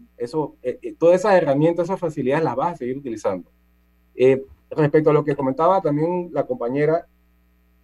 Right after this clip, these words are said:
del fondo no reembolsable, eso es un programa totalmente aparte.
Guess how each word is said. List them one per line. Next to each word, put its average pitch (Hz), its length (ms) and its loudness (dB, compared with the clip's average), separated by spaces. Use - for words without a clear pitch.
del 131 200 -2
fondo 185 260 0
no 185 160 -2
reembolsable, 160 540 -2
eso 160 120 -6
es 151 60 -4
un 151 100 -8
programa 143 540 -6
totalmente 135 440 -2
aparte. 120 480 -4